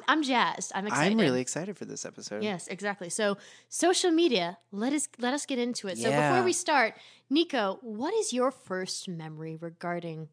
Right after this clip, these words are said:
Speaker 1: social media?
Speaker 2: My, I have a distinct memory. My very first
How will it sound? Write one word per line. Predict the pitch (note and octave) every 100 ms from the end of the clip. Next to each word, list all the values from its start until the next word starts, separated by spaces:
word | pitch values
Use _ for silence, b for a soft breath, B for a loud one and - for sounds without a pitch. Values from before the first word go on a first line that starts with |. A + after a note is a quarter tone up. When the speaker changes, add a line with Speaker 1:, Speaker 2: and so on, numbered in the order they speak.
| _
Speaker 1:
social | - - - E3+ - E3+
media? | D#3+ E3 D#3 - - - - _
Speaker 2:
My, | D3 C#3 C3+ C#3+ D#3 E3 E3 - - -
I |
have | C#3+ C#3
a |
distinct | D#3+ F3+ - A2+ G#2+ G#2
memory. | F2+ F#2+ A2
My | C3 C3+
very | C3+ C#3+ D3 D#3
first | D#3+ D3+ C#3+ C#3+ C#3 - - - -